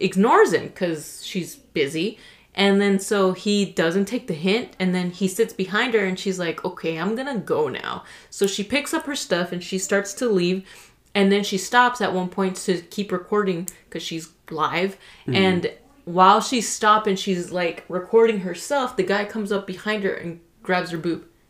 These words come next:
Speaker 1: And I was like, "What the fuck?" And she was like,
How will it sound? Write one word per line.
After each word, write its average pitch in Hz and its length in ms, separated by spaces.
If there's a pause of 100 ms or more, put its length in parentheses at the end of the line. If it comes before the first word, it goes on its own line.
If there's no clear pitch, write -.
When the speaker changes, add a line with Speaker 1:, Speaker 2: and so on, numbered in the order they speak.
(1700)
Speaker 1:
And 254 120
I - 20
was 339 180
like, 349 260
"What 440 200
the 208 140
fuck?" - 500 (400)
And 233 180
she 320 180
was 311 200
like, 196 240